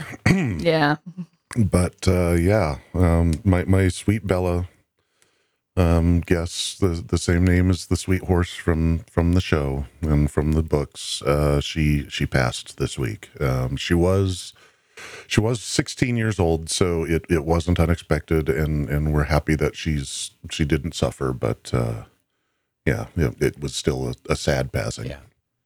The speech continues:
Speaker 3: Yeah.
Speaker 1: Um,
Speaker 2: You're never ready for it when it finally happens.
Speaker 1: Yeah, yeah.
Speaker 3: Nope.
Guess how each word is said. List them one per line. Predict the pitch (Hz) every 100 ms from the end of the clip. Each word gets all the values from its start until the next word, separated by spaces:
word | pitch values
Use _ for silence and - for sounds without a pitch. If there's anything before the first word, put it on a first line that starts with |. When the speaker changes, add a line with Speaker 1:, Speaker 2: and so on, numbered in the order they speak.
| _ 73
Speaker 3:
Yeah. | 65 60 - - - _ _ _ _
Speaker 1:
Um, | 71 69 67 67 60 _ _ _
Speaker 2:
You're | 196 180
never | 185 175
ready | 160 151
for | - 151
it | 143
when | 139
it | 139 -
finally | 151 151 139
happens. | 156 143 - - - - - _ _ _ _ _
Speaker 1:
Yeah, | 85 71 65 - 76
yeah. | 60 58 - _
Speaker 3:
Nope. | -